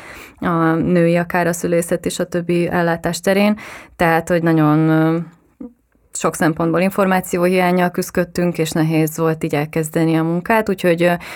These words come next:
nekünk volt egy ilyen kisebb kutatásunk, ö, három hónapig próbáltuk így felfedezni így akár a határmenti területeket, meg a szállókat, meg a segítőszervezeteket, és így kialakítani végül is azokat a pontokat, ahol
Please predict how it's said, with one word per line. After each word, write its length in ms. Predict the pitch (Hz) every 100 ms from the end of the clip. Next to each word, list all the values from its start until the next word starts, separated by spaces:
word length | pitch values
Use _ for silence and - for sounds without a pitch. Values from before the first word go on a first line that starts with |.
| - - -
nekünk 320 | 180 185 170
volt 240 | 175 165
egy 140 | 170 160
ilyen 160 | 160
kisebb 340 | 160 170 - 151
kutatásunk, 880 | 220 226 214 196 190 - 180 180 - _ -
ö, 580 | 165 156 160 165 160 160 165 _ -
három 500 | 160 160 156 156 160
hónapig 580 | 160 156 160 170 160
próbáltuk 760 | 156 160 151 160 160 160 160 160
így 140 | 160
felfedezni 800 | - 160 156 156 170 147 143 185
így 80 | 175
akár 260 | 175 175 165
a 40 |
határmenti 560 | 208 220 202 175 170 175
területeket, 760 | 170 160 160 156 156 160 160
meg 160 | 143 131
a 60 |
szállókat, 680 | 151 202 180 170 165 170 165
meg 160 | 160 156
a 40 |
segítőszervezeteket, 1200 | 156 190 185 - 175 180 170 165 165 165 165 170 160
és 180 | 156
így 100 | 151
kialakítani 720 | 156 156 151 156 165 170 160
végül 260 | 160 - 160
is 100 | 156
azokat 360 | 147 - 170 170
a 60 |
pontokat, 600 | 156 139 139 175 170 165
ahol 300 | 143 156 156